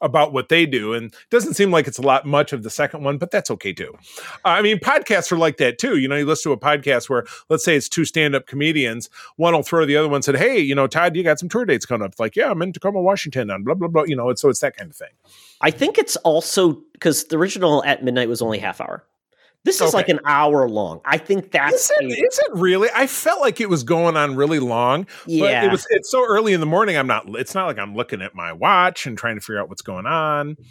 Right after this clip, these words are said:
Speaker 2: Yeah, I think it's just way too long. It needs to be condensed. I know they have to fill the time, but
Speaker 1: Yeah.
Speaker 2: um, and, you know, maybe it should be half and half. Maybe, like, let's do this part, and then the second part is maybe interviews or something.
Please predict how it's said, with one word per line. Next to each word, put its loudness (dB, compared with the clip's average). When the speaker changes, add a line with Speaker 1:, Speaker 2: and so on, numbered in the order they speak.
Speaker 2:
Yeah, 0
I 4
think 0
it's 0
just 0
way 2
too 0
long. 2
It 2
needs 2
to 0
be -2
condensed. 0
I 0
know 2
they 2
have -2
to -4
fill 2
the -6
time, -2
but -2
Speaker 1:
Yeah. 2
Speaker 2:
um, -6
and, 0
you -4
know, 0
maybe 0
it 0
should -6
be -2
half -2
and -6
half. -4
Maybe, -2
like, -4
let's 2
do 0
this 2
part, 0
and 0
then -2
the 0
second -2
part 2
is -4
maybe -4
interviews -2
or -2
something. -4